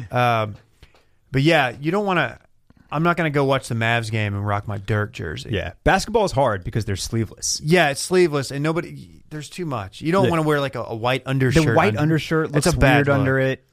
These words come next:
Speaker 2: Yeah, so that's, yeah, basketball jerseys, I, I mean, they honestly, they just work best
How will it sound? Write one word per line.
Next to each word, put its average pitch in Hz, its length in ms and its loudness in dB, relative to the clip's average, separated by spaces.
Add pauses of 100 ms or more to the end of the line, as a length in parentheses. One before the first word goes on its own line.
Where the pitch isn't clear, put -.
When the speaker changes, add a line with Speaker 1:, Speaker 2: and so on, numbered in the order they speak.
Speaker 2:
Yeah, 107 300 -6
so - 160 -2
that's, 175 360 0
yeah, 117 260 -6 (100)
basketball 160 400 0
jerseys, 131 320 -2 (180)
I, 131 140 -8 (240)
I 135 60 -2
mean, 135 280 2 (360)
they 185 120 2
honestly, 135 380 0
they 120 100 -2
just 127 180 -4
work 113 200 -2
best 107 560 -2